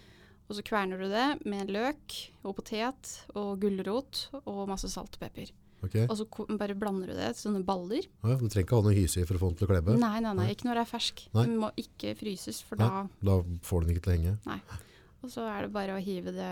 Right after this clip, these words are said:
Speaker 1: oppi en bolle med vann, koke det til det synker, og så er det bare
Speaker 2: Kjøre på.
Speaker 1: Åh, det er så nydelig.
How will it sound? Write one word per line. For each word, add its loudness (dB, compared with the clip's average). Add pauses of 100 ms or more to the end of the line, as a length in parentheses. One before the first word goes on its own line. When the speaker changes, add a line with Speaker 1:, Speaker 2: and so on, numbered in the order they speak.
Speaker 1:
oppi -8
en 0
bolle -2
med -2
vann, 6 (300)
koke -6
det -4 (440)
til -4
det -2
synker, -4
og -6
så -4
er -4
det -14
bare -12 (640)
Speaker 2:
Kjøre -4
på. -4 (220)
Speaker 1:
Åh, -14 (180)
det -18
er -12
så -16
nydelig. -16